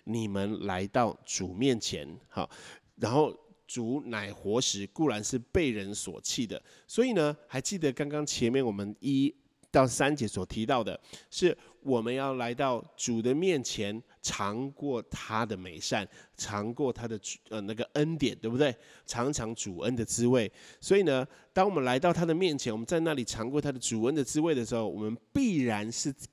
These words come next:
与他同在，是站在那一边的。因为从第四节到第十节这边呢，有两个相对的对象，那就是信徒以及不信者。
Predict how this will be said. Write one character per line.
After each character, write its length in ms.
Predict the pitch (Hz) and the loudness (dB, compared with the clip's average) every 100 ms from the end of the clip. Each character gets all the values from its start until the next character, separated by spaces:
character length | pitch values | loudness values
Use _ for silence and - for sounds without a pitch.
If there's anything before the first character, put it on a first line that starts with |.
| - | -14
与 160 | 123 104 | -10 -8
他 180 | - 139 | -6 -8
同 260 | - 101 | -8 -10
在， 260 | 110 147 101 - - | -2 -2 -2 -8 -18
是 140 | - 147 | -6 -6
站 260 | - 196 | -2 -2
在 120 | 147 143 | -2 -4
那 140 | 139 | -2
一 80 | 123 | -4
边 240 | 113 110 | -4 -6
的。 160 | 104 92 - - - - | -6 -12 -16 -20 -20 -4
因 140 | 196 | 2
为 80 | 226 | 2
从 200 | 165 156 | 2 -2
第 200 | - 226 | -2 -4
四 260 | - 220 190 | -2 -4 -6
节 380 | - 113 113 - - _ | -4 -2 -2 -4 -12 _
到 260 | 160 143 | 0 2
第 440 | 135 175 156 135 120 | 0 0 2 2 0
十 340 | - - 135 | 0 2 2
节 180 | 160 123 | 2 0
这 120 | 117 | 0
边 180 | 135 131 | 0 2
呢， 180 | 120 113 - - | 2 0 -4 -12
有 160 | - 120 | 2 4
两 420 | 143 135 110 101 | 4 4 0 -2
个 180 | 98 104 - - | -6 -6 -8 -10
相 380 | - - 151 156 | -6 0 0 0
对 180 | 156 147 | 2 2
的 80 | 110 | 2
对 200 | - 135 | 2 2
象， 260 | 107 131 98 - - - | 2 -2 -4 -8 -18 -4
那 100 | 135 | -2
就 100 | 127 | 0
是 140 | 131 | 0
信 340 | 127 - 180 127 | 2 2 0 -2
徒 340 | 107 95 95 - | -2 -2 -4 -6
以 100 | 107 | -10
及 240 | - 101 | -6 -6
不 200 | 98 - | -4 -4
信 280 | 104 156 123 | -2 -2 -4
者。 220 | 95 87 | -8 -14